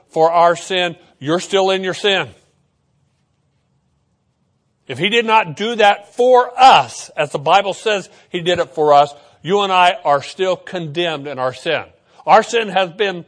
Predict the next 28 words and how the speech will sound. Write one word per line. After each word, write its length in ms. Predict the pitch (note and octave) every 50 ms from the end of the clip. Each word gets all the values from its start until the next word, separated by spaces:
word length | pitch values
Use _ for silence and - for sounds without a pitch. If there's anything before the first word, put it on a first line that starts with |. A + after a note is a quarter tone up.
| _
left 300 | - F#3 F#3+ F3+ F#3 - -
unpaid 680 | - G#3 G#3 G3+ G3 G3 - - - A#3 G#3 G#3 G3+ F#3+
for. 500 | _ _ B3+ A#3 A#3 G#3+ F3+ A#2 - - _ _ _ _ _ _ _ _ _ _ _ _ _ _ _ _ _ _ _ _ _
And 160 | - B2+ B2
you 220 | B2+ C3+ D#3 F3+ D3
know 80 | D3+
what 140 | E3 F3 E3+
that 160 | F#3+ F3+ F3+
means? 320 | F3+ F#3 G3+ G#3 G#3 G3+ _ _ _ _
That 140 | _ D#3 E3
would 120 | E3+ E3+ D3+
mean, 200 | D#3 E3 F3+ -
would 200 | D#3+ C#3 C#3 C3+
mean 260 | C#3+ D#3+ D#3+ D3+ C#3+
we 160 | C#3 C#3+ D3
are 120 | D3 C#3 B2+
still 280 | - - - D#3 C#3+
condemned 760 | - - - C3+ A#2+ A2+ A2 B2+ C#3+ C3+ A#2 G#2 F#2+ F#2 - _ _ _ _ _ _ _
in 160 | C3+ A#2+ A#2
our 140 | G#2+ G#2 G2
sin. 300 | - - C#3 B2 G#2+ F2+ F2 _ _ _ _ _ _ _ _ _ _ _ _
Paul 260 | - - F3+ F3+ F3+
reminds 420 | F3 E3+ E3 E3 F3+ F#3 F#3 F3+ E3
us 140 | D#3+ C#3+ -
that 160 | F3 E3 D3+
it's 160 | D3+ C#3 -
in 300 | _ F#3+ F3 F3+ F3 D#3+
Christ 520 | - - - - G#3+ G#3 G3+ F#3+ E3 -